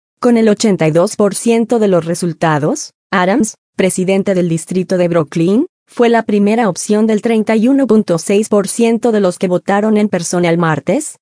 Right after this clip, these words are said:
mientras los neoyorquinos elegían un líder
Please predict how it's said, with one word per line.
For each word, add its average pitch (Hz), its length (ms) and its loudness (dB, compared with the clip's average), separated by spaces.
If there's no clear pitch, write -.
mientras 202 400 2
los 170 180 -2
neoyorquinos 175 680 0
elegían 214 560 2
un 180 140 2
líder 156 340 0